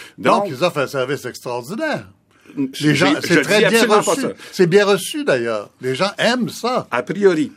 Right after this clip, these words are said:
Speaker 1: c'est ça. A priori, ils reçoivent très bien. C'est ça.
Speaker 2: Sondage, sondage. À soixante-dix pour cent
Speaker 1: C'est ça.
Speaker 2: au Canada, les gens sont pour.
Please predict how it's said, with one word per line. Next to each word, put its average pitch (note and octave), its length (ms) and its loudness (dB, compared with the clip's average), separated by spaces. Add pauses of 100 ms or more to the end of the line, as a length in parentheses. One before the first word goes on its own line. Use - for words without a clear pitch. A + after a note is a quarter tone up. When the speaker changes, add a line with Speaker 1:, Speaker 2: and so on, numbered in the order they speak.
(100)
Speaker 1:
c'est - 140 -4
ça. B2+ 140 -4
A A#2+ 140 -4
priori, G3+ 420 0
ils F#3+ 100 -2
reçoivent E3+ 280 -2
très G3 220 0
bien. C#3+ 240 -2
C'est D#3 120 0
ça. D3 120 2
Speaker 2:
Sondage, E3 580 2
sondage. D3+ 520 -2
À A#2+ 60 -8
soixante-dix F#3 640 0
pour F3+ 200 -6
cent F#3 280 2
Speaker 1:
C'est G3 40 -6
ça. - 20 -12
Speaker 2:
au C3+ 80 -4
Canada, E3 580 2 (280)
les C3+ 160 -2
gens F3 320 0
sont D3+ 260 -4
pour. B2+ 440 0